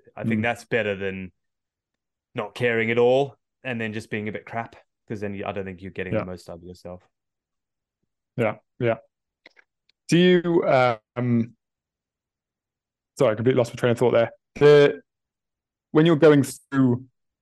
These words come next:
Speaker 2: setting up these challenges, I assume you have a coach?
Speaker 1: So I've never had a coach before, but I did have a coach for this, uh, for the, uh, for the one oh five,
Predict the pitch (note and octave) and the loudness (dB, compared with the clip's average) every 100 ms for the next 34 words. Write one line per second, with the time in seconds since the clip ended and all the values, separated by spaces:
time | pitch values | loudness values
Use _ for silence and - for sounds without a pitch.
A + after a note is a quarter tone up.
0 | _ - - D3+ C3 A#2+ A#2+ - B2+ A#2 | _ -16 -2 0 2 0 -2 0 2 0
1 | A2+ A#2 A#2 - C3+ B2 A#2+ A#2+ - - | 0 0 -2 -2 0 0 0 -2 -4 -10
2 | C#3 C3 - - - _ - - _ _ | -2 -2 -2 -10 -20 _ -20 -20 _ _
3 | _ _ _ - - F3 F3+ E3 D#3 F3+ | _ _ _ -12 -2 2 4 2 0 -2
4 | F#3 F3+ F3+ F3 - D#3+ D3 C#3+ E3+ E3+ | -2 -2 -2 -4 -6 -8 -2 0 0 -2
5 | B2+ B2 C3 B2 B2 C3 B2+ A#2+ - A#2+ | -4 -4 -4 -6 -6 -4 -4 -6 -12 -10
6 | G#2 A2+ G2+ - - _ _ _ - G#2 | -6 -8 -8 -16 -20 _ _ _ -12 -12
7 | G2+ G#2 G#2 G#2 G#2 G2+ G2 G#2 G#2 G2+ | -10 -10 -6 -4 -6 -10 -12 -8 -6 -6
8 | F#2+ F#2+ F2+ F#2 | -8 -6 -6 -8